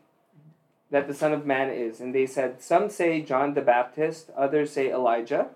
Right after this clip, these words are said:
and others Jeremiah or one of the prophets." He said to them,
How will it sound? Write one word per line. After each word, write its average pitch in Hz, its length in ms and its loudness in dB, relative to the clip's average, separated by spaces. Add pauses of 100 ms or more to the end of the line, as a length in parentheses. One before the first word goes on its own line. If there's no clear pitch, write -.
(480)
and 139 120 -2
others 147 400 6
Jeremiah 151 580 6
or 143 200 4
one 139 160 4
of 147 60 -2
the 147 80 -2
prophets." 147 600 0 (1160)
He 185 80 -6
said 240 280 0
to 170 120 -2
them, 123 320 2